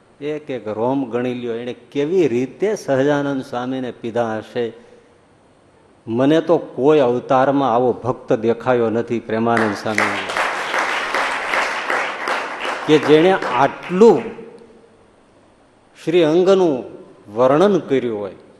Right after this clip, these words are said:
આપણે કોઈ પેલી વાતમાં મીમાંસામાં જવું નથી, પણ ભાગવતાદિક શાસ્ત્રમાં ભગવાન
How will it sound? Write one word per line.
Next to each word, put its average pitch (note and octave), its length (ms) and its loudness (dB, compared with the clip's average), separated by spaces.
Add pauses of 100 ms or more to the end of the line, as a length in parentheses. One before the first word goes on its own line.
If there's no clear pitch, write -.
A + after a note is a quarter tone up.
(420)
આપણે C3+ 300 -2 (100)
કોઈ G#3+ 380 2
પેલી F#3 320 0
વાતમાં D3+ 520 -2
મીમાંસામાં C3+ 720 -4
જવું B2 320 -4
નથી, C3 280 -4 (3750)
પણ F3 240 2 (100)
ભાગવતાદિક F#3+ 920 2
શાસ્ત્રમાં F3 720 -2
ભગવાન C#3 400 -4